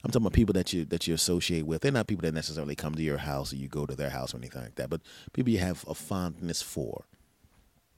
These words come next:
And sometimes when you see these, the things that are happening, Black Lives Matter, Colin Kaepernick, and many of the other tragedies that have happened, you see people that you knew, that you broke bread with, react to these tragedies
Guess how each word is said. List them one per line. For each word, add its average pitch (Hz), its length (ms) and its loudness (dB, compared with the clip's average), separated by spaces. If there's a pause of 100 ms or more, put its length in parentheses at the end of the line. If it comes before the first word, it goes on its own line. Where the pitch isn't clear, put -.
(1700)
And 120 100 6
sometimes 190 320 12
when 127 100 10
you 113 120 10
see 110 180 8
these, 98 320 6
the 92 120 -4
things 101 240 2
that 90 100 2
are 85 40 4
happening, 78 360 0
Black 78 320 -2
Lives 76 260 -2
Matter, 76 500 -4 (280)
Colin 76 340 -2
Kaepernick, 76 600 -4
and 62 280 -10
many 82 220 -4
of 73 40 -6
the 73 120 -4
other 71 120 -6
tragedies 71 500 -6
that 71 100 -4
have 67 120 -4
happened, - 300 -6 (460)
you 110 100 4
see 156 460 2
people 120 400 -2
that 98 300 0
you 85 60 -2
knew, 82 520 2
that 78 200 -4
you 73 60 -8
broke 90 360 -2
bread 80 340 0
with, 69 420 -8 (880)
react 90 480 2
to 107 80 -2
these 92 240 0
tragedies 85 800 -2